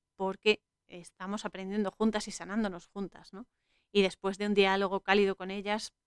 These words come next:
con cariño, con amor, siempre mensajes buenos, mensajes bonitos, ¿no? Y mensajes bonitos, pero sentidos de corazón. O sea, no vale decir, "Ay, te quiero mucho", y luego decir, "Me cago en la mierda", por ejemplo, ¿no? Entonces, lo que hacía era luego visualizar mi absoluta aceptación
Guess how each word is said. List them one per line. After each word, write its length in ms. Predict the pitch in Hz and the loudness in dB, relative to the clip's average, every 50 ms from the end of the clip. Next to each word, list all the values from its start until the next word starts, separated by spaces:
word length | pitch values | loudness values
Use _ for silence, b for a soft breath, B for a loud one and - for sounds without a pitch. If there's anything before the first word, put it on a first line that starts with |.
| _ _ _ _ _ | _ _ _ _ _
con 120 | - 170 | -20 -20
cariño, 360 | 165 165 165 180 202 208 196 190 | -20 _ -6 0 0 0 0 0
con 160 | - 180 175 | -6 -14 -14
amor, 260 | 175 185 202 208 202 | -8 -4 -4 -4 -4
siempre 540 | - - - - 196 196 202 196 - 196 185 | -4 -10 -8 -4 -4 -2 -2 -2 -4 -6 -8
mensajes 520 | 185 175 180 - - 196 - - 214 180 | -6 -8 -10 -8 -10 -10 -10 -10 -16 -16
buenos, 520 | 180 170 185 190 196 196 196 175 175 - 185 | -12 -6 -4 -4 -2 -2 -4 -4 -8 -8 -10
mensajes 360 | 180 180 196 - - 202 180 | -12 -12 -12 -12 -12 -12 -10
bonitos, 500 | 185 180 190 196 - _ 175 180 - - | -8 -10 -10 -10 -12 _ -20 -20 -18 -16
¿no? 120 | 190 233 _ _ _ _ _ _ _ _ _ _ _ | -16 -16 _ _ _ _ _ _ _ _ _ _ _
Y 160 | 196 196 - - | -4 -4 -2 -2
mensajes 360 | 180 185 180 - 196 220 240 | -6 -8 -8 -8 -8 -6 -2
bonitos, 360 | 220 220 226 233 - 262 254 - | 0 0 0 2 0 -2 -4 0
pero 200 | - 196 180 185 | -2 -2 -2 -2
sentidos 460 | - - 180 175 - 202 208 220 220 | -6 -6 -6 -4 0 2 2 2 2
de 80 | 196 185 | 0 -4
corazón. 340 | - 180 175 - - 202 175 | -4 -6 -10 0 0 0 0
O 20 | - | 0
sea, 140 | - 175 | -8 -10
no 80 | 175 180 | -10 -6
vale 180 | 180 180 190 190 | -6 -2 0 0
decir, 240 | 190 196 180 208 220 294 | 0 0 0 -2 -2 -2
"Ay, 180 | 381 392 359 | -4 -6 -10
te 100 | - - | -12 -2
quiero 160 | - 302 320 | 2 4 4
mucho", 240 | 311 294 254 - 185 | 4 4 2 2 -2
y 40 | 185 | 4
luego 160 | 185 196 196 202 | 6 8 10 10
decir, 240 | 196 196 180 190 | 8 6 0 -4
"Me 120 | 190 185 180 | -8 -8 -6
cago 200 | - 196 190 190 | -4 -4 -4 -4
en 60 | 185 | -4
la 260 | 180 185 180 180 180 | -4 -4 -4 -6 -6
mierda", 420 | 190 202 208 185 175 175 190 180 _ _ _ 190 | -8 -8 -8 -8 -10 -10 -14 -18 _ _ _ -18
por 100 | - 180 | -16 -16
ejemplo, 380 | 175 - 208 196 - - 180 180 | -6 -4 -4 -4 -4 -6 -16 -16
¿no? 100 | 214 - _ _ _ _ _ _ _ _ _ _ _ _ - | -16 -16 _ _ _ _ _ _ _ _ _ _ _ _ 0
Entonces, 560 | 208 214 196 - 208 208 214 - 226 220 - | 2 2 2 2 0 -2 0 0 -2 -2 -2
lo 100 | 185 185 | -2 -4
que 80 | - | -4
hacía 200 | 180 - - 214 | -6 0 0 2
era 140 | 220 214 214 | 4 4 4
luego 300 | 214 208 208 202 220 214 | 4 4 2 2 0 2
visualizar 760 | 208 214 208 - - 180 180 180 - _ - 208 208 202 233 _ _ _ _ _ _ _ _ _ _ _ - | 2 0 0 0 -4 -6 -6 -6 -8 _ 2 4 4 4 2 _ _ _ _ _ _ _ _ _ _ _ -2
mi 160 | 208 208 202 | 0 2 2
absoluta 520 | 196 - - - 196 190 220 240 - 240 | 0 -2 -4 -6 -4 -4 -4 -2 -2 -2
aceptación 760 | - - 247 220 _ - 214 - _ - 226 220 214 262 - | -2 -2 -8 -10 _ -12 -12 -12 _ -4 -2 -2 -2 -6 -10